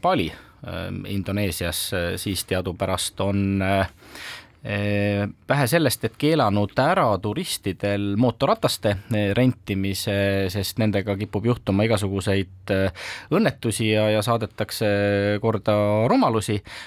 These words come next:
aga Bali on väidetavasti lõpetanud ka viisade andmise Ukraina ja Vene Föderatsiooni turistidele, kes,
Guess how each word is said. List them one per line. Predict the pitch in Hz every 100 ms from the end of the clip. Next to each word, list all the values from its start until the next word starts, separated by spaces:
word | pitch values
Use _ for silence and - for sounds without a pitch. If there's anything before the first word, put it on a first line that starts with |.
| -
aga | - 120 117 127 117 113
Bali | 156 196 196 147 127
on | 127 131 147
väidetavasti | 185 147 - 127 127 - - - 127 127 123 127 135
lõpetanud | 190 123 - 127 123 -
ka | 131 123
viisade | 165 220 - 107 131
andmise | 202 165 110 110 104 120 113 110 113
Ukraina | 110 - 214 180 104 104
ja | 107 110 107 107 107 107 107
Vene | 110 180 160 104 101 104 104 104 98 -
Föderatsiooni | 117 110 110 - 135 120
turistidele, | 107 214 247 120 104 101 101 - - - - 123
kes, | 117